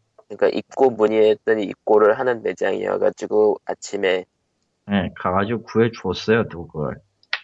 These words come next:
Speaker 2: 그래서 보답으로 저 탕수육 좋아한다길래 탕수육을 사줬죠.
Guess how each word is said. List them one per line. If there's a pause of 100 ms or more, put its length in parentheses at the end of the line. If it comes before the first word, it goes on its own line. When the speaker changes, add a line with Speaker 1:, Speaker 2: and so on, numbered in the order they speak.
(160)
Speaker 2:
그래서
보답으로 (840)
저 (440)
탕수육
좋아한다길래
탕수육을
사줬죠.